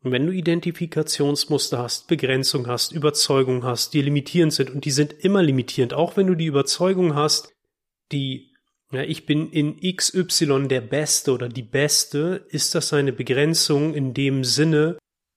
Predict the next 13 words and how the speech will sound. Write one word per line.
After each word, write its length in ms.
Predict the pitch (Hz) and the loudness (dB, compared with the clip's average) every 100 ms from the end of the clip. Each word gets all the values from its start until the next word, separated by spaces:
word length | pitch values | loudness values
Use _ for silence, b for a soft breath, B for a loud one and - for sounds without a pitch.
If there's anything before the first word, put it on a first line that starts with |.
| _ - | _ -4
dass 220 | 131 - | -2 -2
du 80 | 147 | -4
erstmal 420 | 127 120 - 120 | -4 -4 -4 -4
das 180 | 117 - | -6 -8
auf 100 | 123 | -8
ein 140 | 123 | -8
Feld 300 | 120 190 190 | -4 -2 -2
limitierst, 720 | 165 151 151 - 151 147 - - | 0 0 0 0 0 2 -2 -6
dass 200 | - 131 | -2 -2
du 80 | - | -2
schon 220 | - 131 | -4 -4
wieder 180 | 123 127 | -2 -2
eine, 300 | 127 117 120 | -2 -4 -6